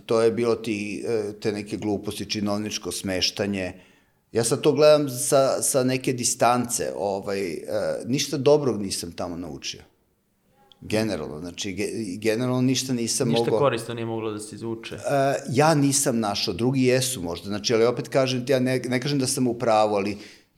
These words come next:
Speaker 1: š-, nešto što je meni, što bi meni moglo da odgovara, moj tip,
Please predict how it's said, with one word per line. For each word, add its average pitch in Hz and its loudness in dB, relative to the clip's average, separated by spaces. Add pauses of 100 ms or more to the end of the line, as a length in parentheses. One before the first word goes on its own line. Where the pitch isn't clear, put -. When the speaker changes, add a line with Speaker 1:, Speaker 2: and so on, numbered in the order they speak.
(340)
Speaker 1:
š-, - -2
nešto 127 0
što 110 2 (160)
je 107 0
meni, 110 2
što - -8
bi 104 0
meni 131 2
moglo 117 0
da 104 0
odgovara, 98 0
moj 120 2
tip, - -2